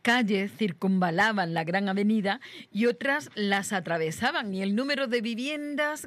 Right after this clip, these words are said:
crecía, como también crecía el número de sus habitantes.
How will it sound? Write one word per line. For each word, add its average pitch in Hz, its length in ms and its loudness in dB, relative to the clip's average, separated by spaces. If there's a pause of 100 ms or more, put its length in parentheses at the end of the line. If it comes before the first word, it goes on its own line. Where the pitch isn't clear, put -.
crecía, 196 920 -2
como 175 300 -2
también 180 480 0
crecía 220 640 2 (300)
el 170 400 2
número 196 460 2
de 165 140 0
sus 190 240 -6
habitantes. 175 680 0